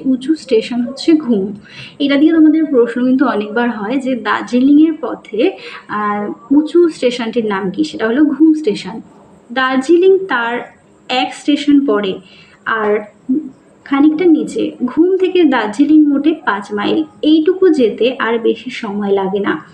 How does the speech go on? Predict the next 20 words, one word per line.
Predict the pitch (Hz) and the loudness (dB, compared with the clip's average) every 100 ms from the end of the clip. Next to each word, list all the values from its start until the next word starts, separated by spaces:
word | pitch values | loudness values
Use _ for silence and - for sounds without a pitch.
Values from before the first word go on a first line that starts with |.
| _ - | _ -8
চলতে | - 262 254 311 | 0 2 4 2
চলতে | 370 349 269 | 4 4 4
হঠাৎ | 247 214 208 - - | 2 -4 -4 -6 -6
একবার | 240 240 240 208 226 240 | -6 -4 -2 -2 0 0
মোড় | 240 262 285 311 311 - - - | 0 2 4 2 2 -8 -20 -4
ফিরেই | 320 320 269 247 | 0 2 2 0
দার্জিলিং | 220 208 208 208 214 | -2 -2 -2 -2 -4
শহরটি | - 226 202 - 269 - 262 | -8 -6 -6 -2 -2 -2 -2
দেখতে | 240 233 214 - | -2 -2 -2 -4
পাওয়া | - 208 208 | -2 -2 -2
যায়। | 208 208 208 - - - - - - - - 262 | -2 -4 -4 -10 -20 -18 -18 -18 -18 -16 -4 2
ময়রার | 254 254 254 320 | 2 2 2 2
দোকানে | 359 339 370 381 | 0 2 4 4
যেমন | 277 240 220 277 311 | 4 0 0 2 2
করে | 311 311 | 2 2
মিঠাইয়ের | 277 240 - 247 285 302 | 2 0 -2 0 2 0
থালাগুলো | 247 202 208 226 294 | -2 -2 -2 2 0
সাজিয়ে | 294 247 202 196 240 | 0 -6 -6 -4 -2
রাখে, | 262 - - 226 302 - | -2 -4 -4 -2 -2 -4
পাহাড়ের | 247 247 240 294 359 381 | -4 -4 0 2 2 2